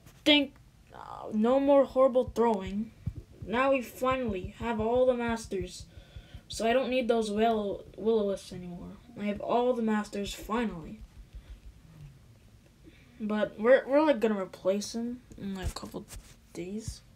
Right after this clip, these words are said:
We have ninety Michael Vick on the squad. I'll just say, never mind, I got him.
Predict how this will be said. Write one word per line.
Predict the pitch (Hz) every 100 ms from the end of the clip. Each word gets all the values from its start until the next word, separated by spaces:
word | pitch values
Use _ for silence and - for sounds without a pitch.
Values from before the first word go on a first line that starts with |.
| - - - - - - - - - - - - - -
We | 240 262
have | 220 247 262 262 262 262 220
ninety | 196 226 254 247 254
Michael | 247 240 247
Vick | 226 240 240 - -
on | - 233 247
the | 233
squad. | - 214 220 226 226 220 - - - - - - - 180
I'll | 214
just | 214 -
say, | 196
never | 196 196
mind, | 190 185
I | 180
got | 180 180
him. | 180 180